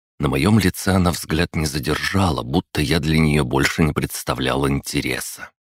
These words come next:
Взглянула на вход в спортзал, точно в ожидании начала мероприятия. Я поймал себя на том, что уже секунд десять пристально рассматривал эту девицу, нацепившую мне на грудь комсомольский значок, словно орден.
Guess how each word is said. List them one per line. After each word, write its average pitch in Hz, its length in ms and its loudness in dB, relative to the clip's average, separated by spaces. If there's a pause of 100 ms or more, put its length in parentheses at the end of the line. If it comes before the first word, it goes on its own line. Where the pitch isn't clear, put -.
(280)
Взглянула 80 640 2
на 87 120 4
вход - 320 -2
в - 80 -12
спортзал, 73 840 -4
точно 76 380 -2
в 67 80 -2
ожидании 67 600 -2
начала 73 440 0
мероприятия. 71 1040 -4 (640)
Я 78 220 2
поймал 76 440 0
себя 80 300 0
на 78 140 2
том, 78 240 0
что - 220 -4
уже 80 120 0
секунд 78 520 0
десять - 440 -4
пристально 73 640 0
рассматривал 73 720 0
эту 80 160 0
девицу, 65 680 -6 (220)
нацепившую 76 840 0
мне 76 220 4
на 65 120 -2
грудь - 320 -6
комсомольский 73 760 -2
значок, 76 640 -2
словно 71 600 0
орден. 71 680 0